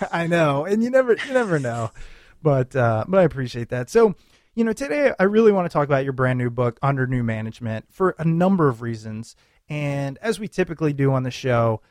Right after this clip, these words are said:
I like to get a little bit of background. So, you know, now that you're speaking, writing, all that good stuff,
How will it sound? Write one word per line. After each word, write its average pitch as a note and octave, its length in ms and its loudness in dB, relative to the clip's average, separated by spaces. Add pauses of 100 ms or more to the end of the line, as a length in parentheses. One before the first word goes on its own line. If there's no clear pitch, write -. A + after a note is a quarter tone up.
(300)
I D3 60 -10
like A3 240 -4
to A3 80 -12
get F3+ 160 0
a E3 40 6
little D#3 280 4
bit C3 100 -2
of A#2+ 80 -4
background. G#2 540 -10
So, F#3 420 2 (320)
you G3 80 -6
know, F3 100 0
now G3+ 280 0
that G#3 120 0
you're E3+ 140 -4
speaking, D#3+ 560 -8
writing, D3 600 -2
all C#3+ 240 -4
that C#3+ 200 2
good C#3 220 -6
stuff, A#2+ 560 -2